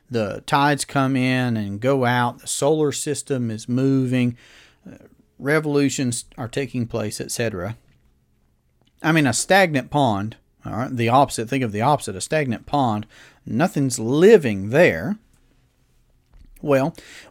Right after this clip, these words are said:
wealth must reside somewhere. So I understand that we earn and we spend, but again, if we remember that we finance everything, and that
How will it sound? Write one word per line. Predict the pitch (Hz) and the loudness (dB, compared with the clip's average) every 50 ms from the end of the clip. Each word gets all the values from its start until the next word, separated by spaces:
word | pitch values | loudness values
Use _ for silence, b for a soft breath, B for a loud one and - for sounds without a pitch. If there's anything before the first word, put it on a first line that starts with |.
| B B | B B
wealth | 147 170 208 214 214 - | 8 8 8 8 6 4
must | 151 139 127 123 120 - | 0 2 2 2 0 0
reside | 156 156 156 147 147 170 202 247 277 254 196 139 117 - | 0 2 2 2 4 6 6 6 6 6 4 2 2 0
somewhere. | - - 127 107 98 98 98 95 85 76 71 - | -4 -2 -2 -2 -2 -4 -4 -6 -6 -8 -8 -8
So | - - 131 | -4 -2 2
I | 151 196 | 2 4
understand | 214 202 156 - - - 180 185 196 185 151 | 4 4 2 0 0 0 0 2 2 2 0
that | 123 110 | 0 -2
we | 104 104 - - | -4 -6 -6 -2
earn | 120 139 165 170 170 170 160 | 0 2 2 2 2 0 -2
and | 135 107 95 | -2 -4 -4
we | 95 101 | -6 -6
spend, | - - - - 147 147 156 165 165 165 170 165 - b b b b b b b b b b b | -6 -8 -6 -2 -2 0 2 2 2 2 0 -2 -6 b b b b b b b b b b b
but | 123 | -4
again, | 127 117 190 220 220 | -2 2 2 4 4
if | 185 156 | 4 4
we | 151 139 | 2 2
remember | 135 131 156 190 220 208 170 | 2 4 4 4 4 4 2
that | 156 123 | 2 0
we | 117 110 | -2 -4
finance | - - 165 160 156 139 110 107 - - - | -2 0 0 2 2 2 0 -2 -4 -6 -8
everything, | 104 92 87 87 87 - - 101 92 90 127 180 - _ _ _ _ _ _ _ _ _ _ _ _ _ _ _ _ _ _ _ _ _ _ _ _ _ _ _ b b b b b b b b b b _ - | -8 -8 -10 -10 -14 -14 -12 -12 -10 -10 -10 -10 -12 _ _ _ _ _ _ _ _ _ _ _ _ _ _ _ _ _ _ _ _ _ _ _ _ _ _ _ b b b b b b b b b b _ 0
and | 156 147 147 143 135 131 127 120 | 4 6 6 8 6 6 4 0
that | - - 135 123 127 - | 0 2 2 2 2 0